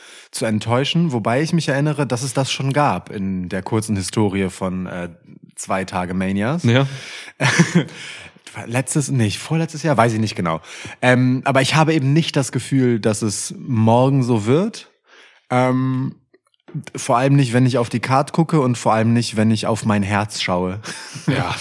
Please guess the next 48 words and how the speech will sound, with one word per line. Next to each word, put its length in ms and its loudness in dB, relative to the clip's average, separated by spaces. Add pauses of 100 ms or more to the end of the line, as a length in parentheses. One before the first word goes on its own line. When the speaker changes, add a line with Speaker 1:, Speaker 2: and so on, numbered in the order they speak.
Speaker 1:
<laughs> 180 -14
Und 160 0
was 200 2
da 100 2
noch 200 0
so 140 -2
kommen 400 0
mag. 360 -6 (300)
Speaker 2:
Oh 480 -4
Mann, 300 -10 (180)
Leute. 380 -14 (300)
Hörte, 280 -4 (240)
ey, 180 -6
wenn 120 2
ihr 60 2
die 80 0
Preview 320 0
noch 120 0
nicht 140 -4
gehört 200 -2
habt, 140 -4
ihr 80 -4
könnt's 260 0
euch 160 0
auch 120 -4
jetzt 200 -4
noch 140 -2
im 60 -6
Nachhinein 420 -2
anhören, 300 -6
die 80 -6
lohnt 200 -10
sich 100 -14
trotzdem. 440 -12 (420)
So, 300 -12
da 380 -12
gibt's 200 -12
viel 180 -6
aufs 200 -8
Herz 420 -10
und 120 -12
vom 200 -8
Herz. 400 -12 (540)
Speaker 1:
Ja. 120 -2
Speaker 2:
Ja, 300 2
nein, 240 4
also 180 0
der, 140 0